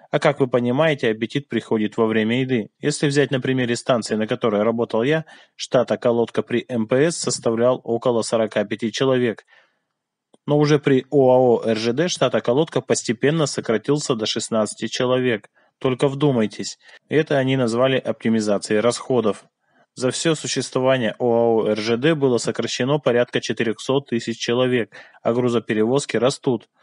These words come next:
Думаю, что всё-таки оптимизация доходов в кошельках руководства очень заметно выросла. Тут без комментариев. Перепросроченный тоннаж.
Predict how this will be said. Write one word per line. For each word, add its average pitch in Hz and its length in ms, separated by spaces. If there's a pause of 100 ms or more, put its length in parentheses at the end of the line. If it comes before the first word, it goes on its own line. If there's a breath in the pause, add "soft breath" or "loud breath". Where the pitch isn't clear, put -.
(420 soft breath)
Думаю, 151 300
что - 180
всё-таки 135 460
оптимизация 120 720
доходов 131 540
в - 20
кошельках 120 540
руководства 120 560
очень 117 340
заметно 110 440
выросла. 107 520 (580 soft breath)
Тут 131 180
без 127 180
комментариев. 110 640 (400)
Перепросроченный 120 960
тоннаж. 113 600